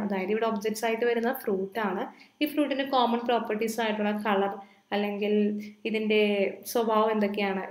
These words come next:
ഇത് edible ആണ്, ആ, കഴിക്കാൻ പറ്റുന്നതാണ്. So അങ്ങനെയുള്ള basic ബിഹേവിയേഴ്സും കാര്യങ്ങളുമാണ്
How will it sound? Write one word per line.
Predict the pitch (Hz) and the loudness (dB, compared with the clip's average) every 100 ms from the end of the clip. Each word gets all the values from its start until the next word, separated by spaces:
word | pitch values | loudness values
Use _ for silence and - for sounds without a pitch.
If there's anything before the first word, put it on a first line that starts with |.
| 208 | -2
ഇത് | 208 202 190 214 | 0 0 0 0
edible | 208 220 240 208 | 0 2 2 2
ആണ്, | 190 190 - - _ 208 | -2 -6 -12 -20 _ 0
ആ, | 196 190 226 | 2 0 0
കഴിക്കാൻ | 220 220 262 262 | 0 2 2 4
പറ്റുന്നതാണ്. | 247 220 214 190 196 | 2 0 0 0 0
So | 254 247 | 2 2
അങ്ങനെയുള്ള | 247 269 294 277 | 2 2 2 4
basic | 233 220 233 226 | 2 0 -6 -6
ബിഹേവിയേഴ്സും | 226 220 214 208 208 214 277 - | -2 0 2 2 2 -2 -4 -4
കാര്യങ്ങളുമാണ് | 214 196 196 214 240 208 185 | -4 -2 0 0 -2 -2 -2